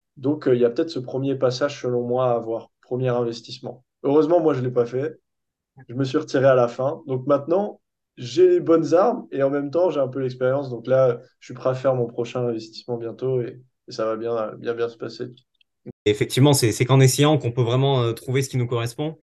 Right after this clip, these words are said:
Speaker 2: Et, et au niveau du marché actuel de l'immobilier, 'fin, ça influence pas ta décision de, euh, d'attendre un peu ou
Speaker 1: Non, non, non, parce que à la base, j'étais déjà un, un convaincu. Je voulais, euh, investir maintenant.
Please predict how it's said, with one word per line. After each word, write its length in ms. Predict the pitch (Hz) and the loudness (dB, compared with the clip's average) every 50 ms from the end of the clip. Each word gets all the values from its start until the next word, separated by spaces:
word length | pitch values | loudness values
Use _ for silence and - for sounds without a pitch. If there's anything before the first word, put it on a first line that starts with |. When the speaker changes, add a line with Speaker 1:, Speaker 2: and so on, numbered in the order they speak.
| _ _ _ | _ _ _
Speaker 2:
Et, 300 | - 143 135 139 135 147 | 4 6 6 6 6 6
et 60 | 143 | 6
au 80 | 143 147 | 6 6
niveau 220 | 151 151 147 170 | 4 6 4 4
du 120 | 165 139 143 | 4 4 2
marché 260 | 151 143 - - 156 | 2 2 0 0 -2
actuel 300 | 143 131 - 165 160 143 | -2 -2 -2 -2 0 0
de 40 | 135 | 0
l'immobilier, 640 | 127 127 131 127 123 120 127 131 143 156 165 175 185 | 0 2 0 0 0 -2 -2 -2 -2 -2 -2 -4 -6
'fin, 480 | 180 - - 127 113 113 113 110 110 113 | -8 -8 -6 -4 -2 0 0 0 0 -2
ça 200 | 117 - - 123 | -2 -2 0 2
influence 520 | 123 123 123 120 - - 123 123 120 120 | 2 2 0 0 -2 -2 0 0 0 -2
pas 160 | - 147 139 | -2 -4 -2
ta 140 | 131 123 131 | 0 -2 -2
décision 580 | 117 120 120 117 - 127 117 120 135 139 147 143 | -2 -2 -4 -4 -4 -4 -2 0 0 0 0 0
de, 100 | 120 123 | -2 0
euh, 540 | 120 123 127 120 113 107 107 107 107 107 107 - _ _ _ _ - | 0 0 0 0 0 -2 -2 -2 -4 -4 -6 -8 _ _ _ _ -4
d'attendre 420 | - 127 120 120 143 131 127 120 | 0 0 2 2 2 2 4 4
un 80 | 123 120 | 2 0
peu 360 | 120 - 135 135 143 147 151 | 0 -2 -2 -2 0 0 0
ou 180 | 156 151 143 131 - _ _ _ - | 0 -2 -2 -4 -8 _ _ _ -8
Speaker 1:
Non, 360 | 165 165 180 196 208 226 220 | 0 2 4 4 6 4 4
non, 80 | 220 | 2
non, 180 | 220 226 226 220 | 0 0 -2 0
parce 200 | 202 175 151 - | -2 -4 -4 0
que 80 | - 151 | 0 2
à 160 | 143 139 143 | 4 4 4
la 140 | 147 147 139 | 4 4 4
base, 220 | 139 165 175 170 | 4 2 2 2
j'étais 220 | - 135 - - | -4 -8 -8 -8
déjà 300 | 127 127 127 123 139 143 | -6 -6 -4 0 2 4
un, 580 | 143 135 127 123 120 117 117 113 113 117 - 135 | 4 4 4 4 4 2 2 0 -2 -4 -4 -6
un 40 | 131 | -6
convaincu. 720 | 131 139 139 135 139 135 127 - 180 185 190 185 165 143 | -4 -4 -2 -2 -2 -2 -4 -4 -4 -2 0 0 0 0
Je 100 | 120 113 | -2 -6
voulais, 320 | 113 113 123 131 131 127 123 | -6 -4 0 2 4 6 6
euh, 340 | 123 120 120 117 117 117 - | 6 4 4 2 2 0 -2
investir 480 | - 131 127 127 123 127 - 135 123 120 | -4 -4 -2 -2 -4 -4 -6 -6 -4 -4
maintenant. 480 | 120 117 120 123 147 151 170 180 - | -4 -4 -4 -4 -6 -6 -6 -6 -10